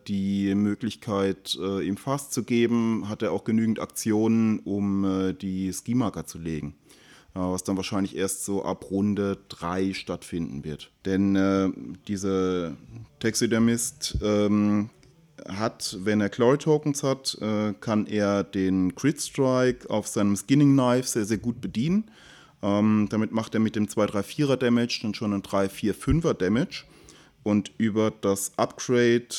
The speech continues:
Inferiority Complex kann er sich, wenn er Modelle angeht, die weniger kosten, noch eine zusätzliche Suit mit dazu nehmen. Das heißt, er kommt mit einem Doppel-Crit Strike an und kommt damit auf einen Damage Track von vier, fünf, sechs.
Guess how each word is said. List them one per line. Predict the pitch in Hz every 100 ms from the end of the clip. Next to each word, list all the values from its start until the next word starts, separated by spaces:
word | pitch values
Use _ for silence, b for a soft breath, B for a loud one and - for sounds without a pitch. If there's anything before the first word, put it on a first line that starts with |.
| -
Inferiority | - 110 - 110 107 120 120 120 - 113 -
Complex | - 156 151 98 139 - - - - - -
kann | 120 123
er |
sich, | 123 127 - 113
wenn | 113
er | 110
Modelle | 107 104 117 113
angeht, | 101 110 107 107 - -
die | 107 98
weniger | 113 139 160 147
kosten, | - 131 131 - 139 131
noch | 123 -
eine | 120 110
zusätzliche | - 131 131 113 123 113
Suit | - 123 123
mit | 117
dazu | 101 - 151
nehmen. | 135 95 98 143 B B B B -
Das | -
heißt, | 107 -
er |
kommt | 113 120 113
mit | 107
einem | 110 107
Doppel-Crit | 127 131 113 143 147
Strike | - - 95 90
an | 78 98 147 180 -
und | 107 107 -
kommt | 120 110 113
damit | 107 120 -
auf | 101 107
einen | 110
Damage | 107 107 -
Track | 117 113 -
von | - 117 113 -
vier, | - 117 104
fünf, | - 110 -
sechs. | 78 76 - - -